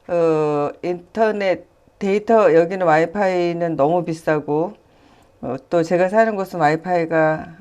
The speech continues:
아, 되긴 되는데 그 와이파이 기계 있잖아요. 기계, 쬐끄만 기계에다 돈 넣어갖고 하는 건데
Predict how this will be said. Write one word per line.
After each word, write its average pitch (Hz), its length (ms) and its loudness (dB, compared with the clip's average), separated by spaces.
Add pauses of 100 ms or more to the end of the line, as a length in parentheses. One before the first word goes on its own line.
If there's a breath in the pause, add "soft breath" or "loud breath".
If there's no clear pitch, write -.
(100)
아, 156 320 0
되긴 202 300 -2
되는데 185 560 0
그 175 120 0
와이파이 185 500 4
기계 185 420 0
있잖아요. 160 640 0
기계, 170 440 0
쬐끄만 226 420 -2
기계에다 170 520 -2
돈 170 200 -4
넣어갖고 160 380 -2
하는 170 180 -2
건데 160 500 -4